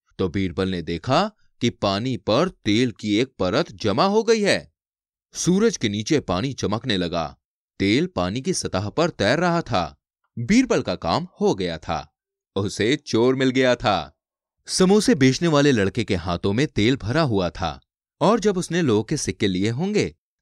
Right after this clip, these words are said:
तेल सिक्कों पर भी लग गया होगा। इस बात को ध्यान में रखते हुए बीरबल ने बादशाह अकबर के साथ मिलकर ये सारी योजना बनाई थी। जब उस आदमी की तलाशी ली गई,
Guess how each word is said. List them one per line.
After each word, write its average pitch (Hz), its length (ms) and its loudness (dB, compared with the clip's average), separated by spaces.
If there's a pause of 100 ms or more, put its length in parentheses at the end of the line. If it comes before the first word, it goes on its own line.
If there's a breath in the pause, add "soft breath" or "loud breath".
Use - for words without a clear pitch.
तेल 98 200 2
सिक्कों 95 320 -4
पर 87 160 0
भी 139 160 0
लग 110 220 0
गया 156 180 2
होगा। 90 460 -4 (380)
इस 110 180 0
बात 92 220 0
को 92 100 -4
ध्यान 85 280 -4
में 82 100 -6
रखते 78 300 -4
हुए 98 360 -2 (180)
बीरबल 135 500 2
ने 95 300 -4
बादशाह 101 560 -2
अकबर 92 360 -4
के 127 120 -4
साथ 117 300 -2
मिलकर 127 440 0 (380)
ये 226 260 2
सारी 160 480 0
योजना 113 500 -2
बनाई 85 340 -4
थी। 78 340 -12 (300)
जब 214 240 2
उस 233 160 -6
आदमी 101 240 -2
की 170 120 -2
तलाशी 87 420 -4
ली 101 160 -2
गई, 165 300 -2